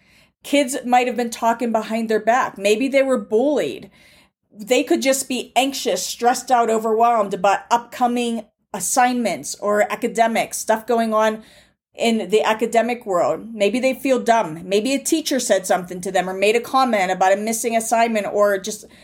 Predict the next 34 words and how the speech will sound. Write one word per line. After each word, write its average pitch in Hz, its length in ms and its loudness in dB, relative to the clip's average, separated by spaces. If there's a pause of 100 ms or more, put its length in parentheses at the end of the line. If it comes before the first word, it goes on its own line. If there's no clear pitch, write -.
(100)
a - 80 -4
sni-, 220 360 0
something, 202 520 0
any 247 180 0
kind 240 240 0
of 208 60 2
remark. 170 460 -2 (240)
So 269 400 2
many 330 300 0
things 247 500 -2
could 240 240 -2
have 226 120 -2
happened 220 880 -2
throughout 196 380 2
their 208 120 -2
day. 247 540 0 (200)
And 240 160 -4
so 269 140 0
we 262 120 -2
go 262 180 2
back 254 320 2
to 262 160 -6
the 220 160 0
eye 240 240 4
roll 247 580 2
or 220 80 4
them 233 240 2
wanting 240 300 0
to 240 100 -6
be 233 140 -2
alone 226 320 0
in 226 100 -4
their 226 200 -2
room, 233 600 0